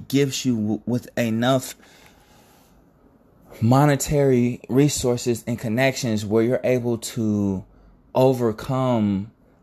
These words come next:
lack of skill because you have funds and you have connections. Two, being born extraordinary.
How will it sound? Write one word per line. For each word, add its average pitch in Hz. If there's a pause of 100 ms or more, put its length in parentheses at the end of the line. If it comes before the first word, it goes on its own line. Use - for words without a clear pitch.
lack 120
of 104
skill 110
because 101 (300)
you 110
have 107
funds 113
and 107
you 107
have 101
connections. 107 (380)
Two, 143 (440)
being 143
born 127
extraordinary. 107